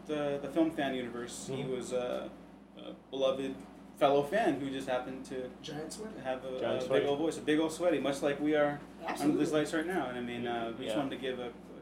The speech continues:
Speaker 1: quick mention to him and wish him and his loved ones, uh, his loved ones the best in, uh, his passing,
Speaker 2: Yeah.
Speaker 1: because, uh,
Speaker 2: Also,
Speaker 1: he was beloved.
Speaker 2: yeah, he was a great dude when we got to interview him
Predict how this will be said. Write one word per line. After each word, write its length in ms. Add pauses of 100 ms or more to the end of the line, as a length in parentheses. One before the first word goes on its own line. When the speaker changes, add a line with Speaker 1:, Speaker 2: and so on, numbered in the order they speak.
Speaker 1:
quick 160
mention 260
to 80
him 240
and 160 (300)
wish 180
him 180
and 80
his 160
loved 220
ones, 320 (400)
uh, 160 (880)
his 80
loved 180
ones 160
the 60
best 540 (220)
in, 180
uh, 120
his 120
passing, 440 (100)
Speaker 2:
Yeah. 200
Speaker 1:
because, 240
uh, 300 (640)
Speaker 2:
Also, 240
Speaker 1:
he 60
was 80
beloved. 440
Speaker 2:
yeah, 220
he 100
was 140
a 80
great 300
dude 260
when 180
we 80
got 180
to 60
interview 400
him 380